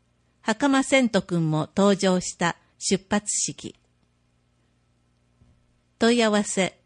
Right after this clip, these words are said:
県産業振興総合センタ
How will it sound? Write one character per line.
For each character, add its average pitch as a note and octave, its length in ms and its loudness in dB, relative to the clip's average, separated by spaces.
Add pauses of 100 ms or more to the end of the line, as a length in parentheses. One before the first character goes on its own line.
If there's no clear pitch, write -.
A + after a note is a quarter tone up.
(300)
県 A3+ 340 2
産 B3 360 2
業 D#3+ 240 0
振 G#3 320 -2
興 G3 320 0
総 A3 280 -2
合 G#3+ 200 0
セ F#3 180 -2
ン E3 80 -4
タ C3+ 320 -8